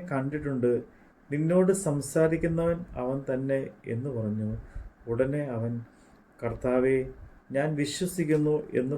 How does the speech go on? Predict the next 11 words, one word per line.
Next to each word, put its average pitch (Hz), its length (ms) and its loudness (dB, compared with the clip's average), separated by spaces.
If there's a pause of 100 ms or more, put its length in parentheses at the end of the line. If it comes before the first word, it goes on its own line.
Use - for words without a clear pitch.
പറഞ്ഞ് 123 340 -2 (280)
അവനെ 117 260 0 (420)
നമസ്കരിച്ചു. 107 680 -4 (1160)
കാണാത്തവർ 175 680 4 (180)
കാണുവാനും 151 600 2 (540)
കാണുന്നവർ 165 600 0 (680)
കുരുടൻ 165 360 4 (720)
ആക്കുവാനും 131 640 2 (540)
ഇങ്ങനെ 175 380 4 (300)
ന്യായവിധിക്കായി 160 1040 2 (760)
ഞാൻ 135 180 2